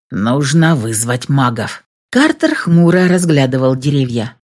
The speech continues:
«И предупредить всех в городе, что в лес пока ходить нельзя. И показать тебя врачу». «Я в порядке, Лиза». Картер обезоруживающе улыбнулся. «Волк живучий, не переживай о нас.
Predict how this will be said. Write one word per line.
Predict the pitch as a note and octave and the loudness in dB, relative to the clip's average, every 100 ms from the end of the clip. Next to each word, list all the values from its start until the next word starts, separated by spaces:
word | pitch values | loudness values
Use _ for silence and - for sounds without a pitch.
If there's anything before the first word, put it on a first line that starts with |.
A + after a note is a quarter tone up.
| - | -4
«И | B2 | -2
предупредить | B2 C3+ C#3 D3 C#3+ C#3 D3 | 0 0 0 0 0 -2 -4
всех | - - B2+ A#2 | -2 0 0 0
в | B2 | -4
городе, | B2 C#3+ D3+ D3 D3+ | 0 2 2 2 0
что | C#3+ - | 0 0
в | C3+ | 0
лес | C3 C#3 C#3+ | 2 2 2
пока | - E3+ E3+ F3 | 0 -4 0 -2
ходить | - F3+ A#2+ A2+ G2 | 0 -2 -2 -6 -4
нельзя. | B2 A#2 A#2 A#2+ A2+ G2+ - _ _ - | -2 0 -2 -4 -6 -6 -12 _ _ -2
И | |
показать | G#3 G3+ G3+ F#3 A3+ A#3 - | 0 2 2 2 2 0 0
тебя | G3 F3 F#3+ | 2 2 2
врачу». | D#3+ F3 F3+ - G3 C#3 - _ _ _ | 2 0 0 -2 0 -2 -6 _ _ _
«Я | - D#3+ G#3+ | -2 0 0
в | - | -2
порядке, | - C3+ C3 G#2+ - G#2 | -2 0 0 -2 -6 -6
Лиза». | A2+ C#3+ A#2 F#2+ - _ _ - | -2 0 -2 -6 -10 _ _ -2
Картер | D4+ E4+ - D4+ | 0 0 0 0
обезоруживающе | C#4+ B3+ C4+ F#3 D#3 D3 C#3+ D3 - D3+ | 2 4 4 2 2 2 2 2 0 2
улыбнулся. | C#3 C#3+ D3+ C#3 B2 - - - _ | 2 2 0 0 -2 -4 -6 -10 _
«Волк | G#2+ F3+ A#3 D3+ | -2 2 2 0
живучий, | B2+ D3+ D3+ D#3 - B2+ A2+ | -2 0 2 0 -2 -2 2
не | E3+ | 2
переживай | F3+ D3+ B2+ C#3+ D3 A#2+ | 2 0 0 0 0 0
о | |
нас. | B2 - - | -2 -4 -8